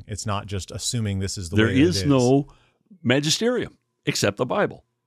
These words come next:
Speaker 1: So
Speaker 2: Right.
Speaker 1: everybody gets to check all of the particulars against the Bible.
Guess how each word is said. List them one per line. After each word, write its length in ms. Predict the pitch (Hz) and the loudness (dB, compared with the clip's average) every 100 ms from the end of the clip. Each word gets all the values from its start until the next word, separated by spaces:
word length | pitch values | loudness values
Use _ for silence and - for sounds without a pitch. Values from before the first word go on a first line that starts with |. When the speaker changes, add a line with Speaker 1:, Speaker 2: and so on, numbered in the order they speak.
| _ _ _ | _ _ _
Speaker 1:
So 100 | 104 | -6
Speaker 2:
Right. 120 | - | 2
Speaker 1:
everybody 520 | 120 139 160 147 143 147 | 4 6 6 4 2 2
gets 200 | 120 - | -2 -4
to 120 | 101 | -4
check 260 | - 104 - | 0 -2 0
all 300 | 98 113 147 | 2 4 4
of 60 | 143 | 2
the 60 | |
particulars 640 | 131 139 - 117 101 101 95 | -2 -6 -12 -8 -2 -2 -2
against 340 | 95 95 - | -6 -8 -6
the 80 | 127 | -6
Bible. 440 | 170 185 139 - | -4 -4 -6 -16